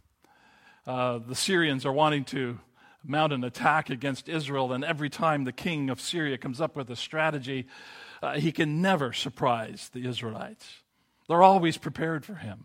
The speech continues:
and the reason is that it's revealed to Elisha what the king of Syria is about to do, and he goes and he tips off the king of Israel. One can appreciate that can be rather frustrating.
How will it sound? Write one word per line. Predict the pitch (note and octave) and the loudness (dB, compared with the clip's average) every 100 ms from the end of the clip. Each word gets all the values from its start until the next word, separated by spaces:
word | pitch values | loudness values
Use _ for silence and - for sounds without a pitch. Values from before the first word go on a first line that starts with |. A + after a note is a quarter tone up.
| C#3+ | -12
and | A#2 | -10
the | A#2 | -6
reason | D3+ D3+ A#2 A2+ | -2 -2 -2 -6
is | D3 D3 B2 - | -2 -2 -2 -8
that | B2+ A#2 - - - - | -8 -8 -10 -20 -20 -10
it's | B2+ - | -8 -6
revealed | A#2+ A2 D3 C#3+ A2+ G2+ - - | -6 -4 -2 -2 -4 -8 -14 -14
to | - C3 | -6 -4
Elisha | A#2+ C#3 D3 - A2+ A2 - | 0 0 0 -4 -10 -12 -14
what | C3+ - | -16 -12
the | A#2+ | -8
king | D3 B2 | -6 -6
of | |
Syria | A#2 D#3 D3 B2 | -6 -6 -4 -6
is | G#2 | -8
about | A2+ B2+ B2 | -8 -6 -8
to | - | -12
do, | A2+ C#3 C3+ | -8 -4 -4
and | G#2+ - - | -6 -10 -6
he | C#3 | -2
goes | C3 D3+ C#3+ | 4 4 4
and | C3+ | -2
he | C3+ | -4
tips | - F3+ - | -4 -6 -4
off | D#3 C#3+ - | -4 -4 -6
the | |
king | B2 D3+ C3+ | -10 -8 -6
of | C#3+ | 0
Israel. | G3 F3+ F3+ - - _ _ _ - - - _ _ _ - | 0 0 -4 -6 -16 _ _ _ -20 -20 -20 _ _ _ -8
One | E3 | -6
can | D#3 | -6
appreciate | C3+ A3+ G#3+ F3+ D#3 D3+ _ _ _ | -2 0 0 -2 -8 -10 _ _ _
that | D#3 E3+ | -8 -8
can | F#3+ | -6
be | D3+ | -6
rather | D#3 F3 F3 | 0 0 0
frustrating. | - F#3+ - C#3 C3 | -4 -6 -6 -12 -14